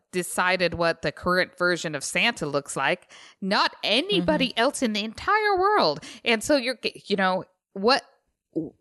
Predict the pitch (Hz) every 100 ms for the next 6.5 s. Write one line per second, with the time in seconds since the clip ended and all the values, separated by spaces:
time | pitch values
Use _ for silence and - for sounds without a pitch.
0 | - 175 - - - 285 359 381 240 247
1 | - 185 - 160 185 190 156 120 - -
2 | - 185 180 170 160 - _ _ _ _
3 | _ _ _ _ _ 196 247 254 240 208
4 | 214 254 359 381 302 - 311 302 208 -
5 | 262 262 - 269 240 220 220 - 208 -
6 | 269 254 - 147